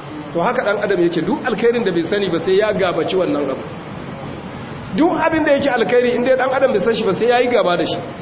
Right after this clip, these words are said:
Don haka Larabawa suke cewa, "Al-insanu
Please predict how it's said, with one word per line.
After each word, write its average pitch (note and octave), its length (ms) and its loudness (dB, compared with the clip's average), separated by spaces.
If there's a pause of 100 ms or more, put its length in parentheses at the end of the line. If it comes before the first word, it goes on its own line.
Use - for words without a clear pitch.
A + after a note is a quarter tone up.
(480)
Don G#3+ 140 2
haka C4+ 180 2
Larabawa B3 480 2
suke B3 240 0
cewa, A#3+ 460 2 (220)
"Al-insanu A3+ 1080 2